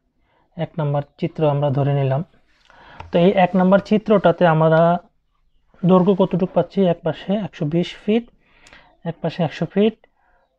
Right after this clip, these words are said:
এবং প্রস্থ এক পাশে পাচ্ছি আপনার চল্লিশ ফিট, অপর পাশে তিরিশ ফিট। তো এই এখানে আমাদের কতটুক জমি রয়েছে,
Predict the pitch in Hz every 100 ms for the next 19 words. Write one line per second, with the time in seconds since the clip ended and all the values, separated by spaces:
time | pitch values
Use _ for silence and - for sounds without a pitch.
0 | - 143 147 143 175 165 - 175 180 175
1 | 175 170 165 _ - 165 165 160 160 -
2 | _ _ _ 185 180 185 - 202 208 -
3 | 160 156 156 147 208 202 202 160 - -
4 | 139 _ _ _ _ _ _ _ _ _
5 | _ 214 190 196 185 185 180 175 - _
6 | _ - - 185 196 - 214 202 196 208
7 | 208 208 180 196 - 180 160 170 165 143
8 | 135 131